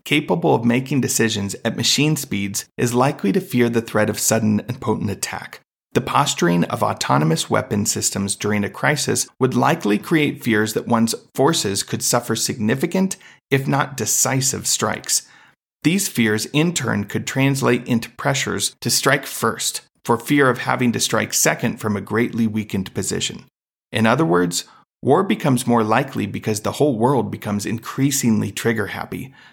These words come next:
No one wants to be the person who pulls the trigger second." But, as Laird continues, this isn't the only reason why war becomes more likely with killer robots. As the speed of military action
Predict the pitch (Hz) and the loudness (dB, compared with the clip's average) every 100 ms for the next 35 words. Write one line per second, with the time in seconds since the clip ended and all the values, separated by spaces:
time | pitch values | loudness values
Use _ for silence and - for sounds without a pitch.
0 | _ - - 139 180 151 147 135 - 117 | _ -4 2 4 4 4 2 0 -4 0
1 | 120 120 - 139 135 107 107 101 113 104 | 0 0 2 2 2 0 -2 0 0 0
2 | 104 - 101 - - 123 117 - - - | -4 -4 -4 -4 -4 -4 -4 -6 -12 -18
3 | _ - 117 147 - 127 110 113 110 104 | _ 0 2 2 -2 -2 0 2 2 2
4 | 110 104 110 113 143 - - _ _ 160 | -2 2 4 4 2 -2 -10 _ _ 2
5 | 180 - 147 156 131 123 - 131 131 123 | 2 2 2 2 0 -2 2 4 6 6
6 | 107 104 127 120 101 95 104 110 107 107 | 2 2 2 2 0 -2 0 0 0 2
7 | 117 98 98 - 98 98 107 104 110 101 | 2 2 -2 -4 -4 -4 -2 0 2 2
8 | 107 110 113 107 - - 92 90 101 101 | 0 -2 -6 -8 -6 -4 -4 -2 -2 -2
9 | - - - - _ _ - 135 135 117 | -6 -6 -8 -10 _ _ 0 0 0 -2
10 | - 170 185 117 120 143 151 160 160 - | 0 2 2 2 4 2 2 2 0 0
11 | 110 107 113 107 | -2 -2 0 -2